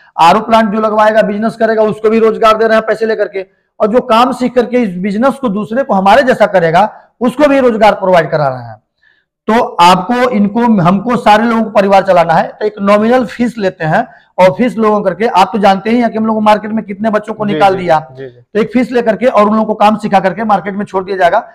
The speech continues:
Speaker 1: वो जहां मर्जी, हमारे बगल में या जहां मर्जी, वहां पे स्वतंत्र होकर के अपनी दुकान registration करा करके कर सकता है।
Speaker 2: और सर बहुत सारे लोग call करते हैं कि सर हम आपके साथ जुड़ करके एक domestic RO plant का भी business करना है हमको, जो पीछे अपना रखा हुआ है डोमेस्टिक
Speaker 1: जी।
Speaker 2: वाला,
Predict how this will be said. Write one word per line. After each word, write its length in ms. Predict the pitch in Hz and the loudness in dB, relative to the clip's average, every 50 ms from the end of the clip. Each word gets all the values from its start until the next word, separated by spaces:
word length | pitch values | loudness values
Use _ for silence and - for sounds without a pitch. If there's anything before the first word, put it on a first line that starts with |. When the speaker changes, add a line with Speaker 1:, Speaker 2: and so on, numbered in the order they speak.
| _ _ _ - | _ _ _ -2
Speaker 1:
वो 300 | 208 247 254 190 165 151 | 0 0 0 0 -2 -2
जहां 260 | 185 185 208 247 262 | 0 2 2 4 4
मर्जी, 260 | 254 240 214 208 226 | 4 2 0 0 0
हमारे 320 | 190 170 185 208 208 240 233 | 0 2 2 4 2 2 2
बगल 340 | 196 202 202 196 226 233 | 2 2 2 2 2 0
में 240 | 226 233 247 254 247 - _ _ _ _ _ _ - | 0 -2 -2 -4 -6 -8 _ _ _ _ _ _ 0
या 180 | 185 214 214 214 208 175 | 2 2 2 2 2 2
जहां 200 | 202 214 233 254 | 2 4 4 4
मर्जी, 300 | 240 233 214 208 226 220 | 4 4 2 2 0 0
वहां 240 | 208 196 190 226 233 | 2 2 2 2 2
पे 120 | 240 220 | 0 -2
स्वतंत्र 380 | - 220 202 - 214 202 190 190 | -6 -6 -6 -6 -6 -4 -4 -4
होकर 220 | 202 196 196 185 | -2 0 0 -2
के 140 | 190 220 254 269 - - _ _ _ _ - | -2 -2 -4 -4 -6 -10 _ _ _ _ -2
अपनी 420 | 175 175 185 208 220 240 247 254 240 | -2 0 0 0 0 2 2 0 0
दुकान 440 | 190 180 185 185 196 196 214 220 | -2 -4 -4 -2 0 0 2 2
registration 380 | 208 202 190 160 185 180 180 208 | 0 -2 -2 -4 -4 -6 -6 -6
करा 260 | - - 175 - - | -4 -2 0 0 0
करके 320 | - 175 160 151 - 262 254 | 0 -2 -6 -4 -4 -4 -4
कर 320 | - - - 208 196 170 | -2 0 0 2 2 0
सकता 380 | - 165 156 - - - 135 127 | -2 -8 -10 -10 -8 -6 -6 -6
है। 280 | 117 113 110 113 - _ _ - | -6 -10 -16 -18 -20 _ _ -10
Speaker 2:
और 100 | 160 156 | -10 -6
सर 140 | - 208 | -4 -4
बहुत 320 | 202 190 180 175 180 190 190 | -2 0 0 2 2 2 2
सारे 200 | 208 196 196 202 | 0 0 2 2
लोग 160 | 196 196 190 | 0 0 0
call 260 | 190 185 180 185 185 | 0 0 0 0 2
करते 280 | 180 185 180 165 - 180 | 0 -2 -2 -2 -4 -4
हैं 80 | 175 | -4
कि 120 | 165 180 165 | -4 -6 -8
सर 140 | - 185 175 | -4 -4 -2
हम 120 | 170 165 | 0 0
आपके 300 | 165 160 156 - 180 170 | -2 -2 -4 -6 -8 -8
साथ 120 | 165 175 | -6 -6
जुड़ 220 | 165 147 156 160 165 | -4 -4 -4 -4 -4
करके 300 | 156 165 165 156 156 160 | -2 -4 -4 -4 -4 -6
एक 120 | 156 147 | -6 -6
domestic 460 | 151 147 151 147 147 - - 170 156 | -6 -6 -6 -6 -8 -10 -12 -6 -2
RO 200 | 165 156 151 160 | -2 0 0 -2
plant 320 | 156 160 151 143 143 147 143 | -4 -6 -6 -6 -6 -6 -6
का 80 | 156 | -6
भी 80 | 160 160 | -6 -4
business 340 | 147 143 143 147 147 - _ | -6 -6 -8 -8 -10 -10 _
करना 220 | 143 131 127 127 131 | -14 -12 -10 -8 -8
है 60 | 131 | -8
हमको, 240 | 123 123 - 131 131 | -10 -10 -14 -16 -14
जो 120 | 135 139 | -14 -14
पीछे 300 | - - 139 120 - 143 | -14 -14 -18 -18 -16 -18
अपना 180 | 139 139 139 135 | -14 -12 -10 -10
रखा 240 | 131 123 - - | -10 -10 -10 -10
हुआ 120 | 131 135 131 | -10 -8 -8
है 60 | 127 | -10
डोमेस्टिक 420 | 131 127 127 127 120 _ - 127 | -10 -12 -12 -14 -16 _ -18 -14
Speaker 1:
जी। 180 | 123 123 135 151 | -10 -6 -4 -4
Speaker 2:
वाला, 120 | 139 117 | -4 -6